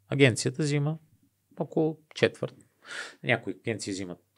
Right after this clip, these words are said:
двайсет процента, двайсет и пет, там е. Тоест, ти взимаш едни сто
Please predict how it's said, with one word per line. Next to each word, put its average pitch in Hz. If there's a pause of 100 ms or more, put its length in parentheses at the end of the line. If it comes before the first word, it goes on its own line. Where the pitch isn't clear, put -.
(480)
двайсет 190
процента, 160
двайсет 147
и -
пет, 113
там 120
е. 85 (640)
Тоест, 220
ти 202
взимаш 190
едни 170
сто 151